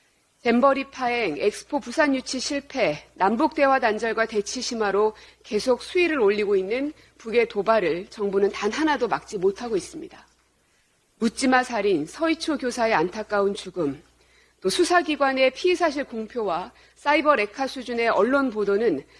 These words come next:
한 유명인을 떠나보내게 만들었습니다.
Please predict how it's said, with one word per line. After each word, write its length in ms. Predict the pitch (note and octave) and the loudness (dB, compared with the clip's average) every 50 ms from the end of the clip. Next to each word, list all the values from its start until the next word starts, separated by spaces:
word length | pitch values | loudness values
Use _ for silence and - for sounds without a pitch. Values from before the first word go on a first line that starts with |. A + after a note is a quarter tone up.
| - _ | -20 _
한 240 | - - D4 B3+ A3 | -8 -6 -2 -2 0
유명인을 680 | A3 A3 A#3 C4 B3+ A#3+ A3 F#3+ F3+ G#3+ A#3+ C4 C4+ - | 0 2 2 2 2 2 0 0 0 0 -2 -2 -6 -8
떠나보내게 760 | D#4 D4 D4 D#4 D4+ A#3+ B3 A3+ A3 F#3+ E3+ - F#3 F3+ E3+ | -6 -2 0 0 0 0 0 -2 -2 -2 -4 -2 -2 -2 -2
만들었습니다. 840 | E3 E3+ F3 F3 F3 E3 D#3 - - D#3 C#3 C3 B2+ - - - | -2 -2 -4 -4 -4 -6 -8 -10 -14 -18 -18 -18 -20 -20 -20 -20